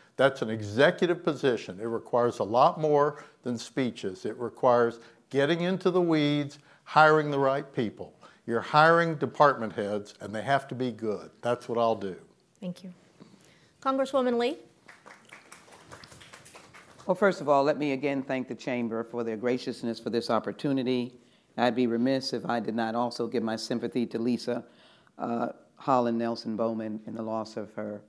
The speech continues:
Speaker 3: husband. I intend to lead this city with optimism and empowerment. The Chamber empowers and advances women. My office will be open and transparent to the entire city.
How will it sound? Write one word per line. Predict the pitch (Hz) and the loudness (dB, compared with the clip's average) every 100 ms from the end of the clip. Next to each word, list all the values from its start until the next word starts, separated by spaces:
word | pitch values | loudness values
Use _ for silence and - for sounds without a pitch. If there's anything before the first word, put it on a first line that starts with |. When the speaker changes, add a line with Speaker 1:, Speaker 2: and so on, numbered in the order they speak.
| _ - | _ -14
Speaker 3:
husband. | 101 - - - _ _ _ _ _ _ _ _ _ _ - | -14 -14 -20 -20 _ _ _ _ _ _ _ _ _ _ 0
I | 208 | 4
intend | 247 165 170 139 131 | 4 2 0 0 0
to | |
lead | 120 135 127 | 2 2 2
this | 127 - | -2 -4
city | 127 120 | -4 -4
with | 107 - | -4 -2
optimism | 123 - - 123 113 127 139 - _ _ _ | -4 -4 -10 -8 -8 -10 -10 -16 _ _ _
and | 127 123 | -4 -4
empowerment. | 117 120 107 101 104 - _ _ _ _ _ - | -4 -4 -2 -4 -8 -14 _ _ _ _ _ -14
The | 202 | -8
Chamber | - 143 143 156 | -2 0 0 0
empowers | 123 113 147 147 156 156 | -2 -4 -2 0 0 -2
and | 120 | -6
advances | 113 120 131 131 113 107 | -6 -4 -4 -4 -10 -6
women. | 123 147 156 - _ _ _ _ _ _ _ 180 | -6 -6 -8 -16 _ _ _ _ _ _ _ 0
My | 139 156 165 | 4 6 6
office | 147 143 143 135 135 - | 6 4 2 -2 -4 -4
will | 120 | -4
be | 95 - | -4 0
open | 147 151 165 165 165 - _ _ | 0 2 0 -2 -6 -14 _ _
and | 120 120 | -4 -4
transparent | - 120 120 151 143 139 - | -2 -4 -4 -4 -2 -2 -2
to | 127 | -2
the | |
entire | 123 120 - 147 139 | -2 -2 -2 0 0
city. | - 139 117 | -2 -2 -2